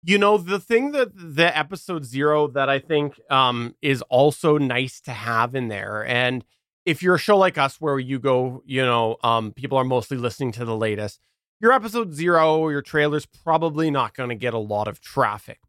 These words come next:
but it is a static point for anybody who might be coming into your catalog from episode one, especially things like storytelling podcasts, that you can update with time. And I think that that is, that is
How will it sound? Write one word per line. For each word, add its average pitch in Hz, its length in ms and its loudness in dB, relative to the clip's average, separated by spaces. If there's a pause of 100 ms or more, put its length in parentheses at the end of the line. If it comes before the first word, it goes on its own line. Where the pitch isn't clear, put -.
(160)
but 269 440 2 (320)
it 214 160 -4 (120)
is 226 300 -2
a 262 80 -10
static 175 640 -4 (120)
point 151 300 -2
for 156 140 -4
anybody 160 460 2
who 143 220 -6
might 160 400 0
be 170 120 -10
coming 151 320 -2
into 139 200 -4
your 143 120 -4
catalog 131 560 -2
from 127 160 -6
episode 120 680 -6
one, 127 520 0 (600)
especially 117 320 -8
things 123 200 0
like 147 160 2
storytelling 175 760 2
podcasts, 117 600 -2 (300)
that 170 160 2
you 175 240 -8
can 220 180 -8 (240)
update 175 480 0
with 156 300 -8
time. 131 380 -2 (220)
And 143 140 0
I 143 100 2
think 180 280 -2
that - 180 -8
that 156 220 0
is, 151 280 -8
that 143 280 -2
is 143 220 -4